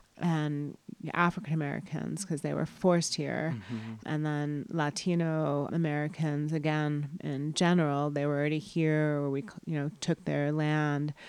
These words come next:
Speaker 1: And in
Speaker 2: Mm-hmm.
Speaker 1: some case, Asian, um,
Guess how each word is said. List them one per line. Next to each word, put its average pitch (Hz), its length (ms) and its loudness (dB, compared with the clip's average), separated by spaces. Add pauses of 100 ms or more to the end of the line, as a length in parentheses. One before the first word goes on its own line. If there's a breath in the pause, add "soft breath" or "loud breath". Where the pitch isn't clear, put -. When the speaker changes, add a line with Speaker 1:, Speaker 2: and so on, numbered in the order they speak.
(180 loud breath)
Speaker 1:
And 156 180 2
in 156 120 2
Speaker 2:
Mm-hmm. - 60 -6
Speaker 1:
some 156 180 0
case, 151 520 -2 (120)
Asian, 156 760 2
um, 147 560 -2